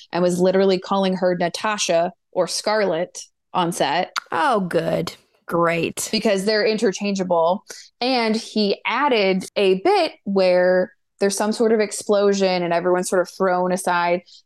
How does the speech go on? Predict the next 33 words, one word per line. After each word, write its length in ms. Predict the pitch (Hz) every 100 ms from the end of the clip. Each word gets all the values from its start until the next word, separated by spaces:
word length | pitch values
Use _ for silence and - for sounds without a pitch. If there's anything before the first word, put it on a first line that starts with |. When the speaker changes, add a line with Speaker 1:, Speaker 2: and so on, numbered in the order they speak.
| _
Speaker 1:
and 600 | 190 185 180 180 180 180
the 80 | 196
Flash 680 | - 254 233 208 233 - - _ _ -
lands 540 | 190 220 233 214 214
in 140 | 202 202
her 160 | 185
chest. 640 | 180 180 - - - - - _ _ _ -
Speaker 2:
Yep. 180 | -
Speaker 1:
Which 160 | 202 202
is 100 | 208
a 80 | 190
bit 460 | 185 269 285 - - - -
that 180 | 190
was 220 | 190 185 190
reused 1040 | 196 302 285 330 311 220 233 247 - - _ _
from 320 | - 202 190 185
Avengers 360 | 185 175 180
Age 160 | 180 180
of 80 | 196
Ultron, 600 | 254 240 196 175 175 180
where 340 | 160 165 156
the 60 | 143
same 240 | 185 185
thing 100 | 196
happens 480 | 190 190 185 180 -
to 280 | 185 180 175 - _
Black 260 | 185 170 -
Widow 360 | 180 170 170 -
and 540 | 170 175 170 170 170 - - -
Bruce 260 | 190 190
Banner. 480 | - 113 87 151 233 _ _ -
'Cause 340 | 220 226 185
Speaker 2:
Mm-hmm. 120 | -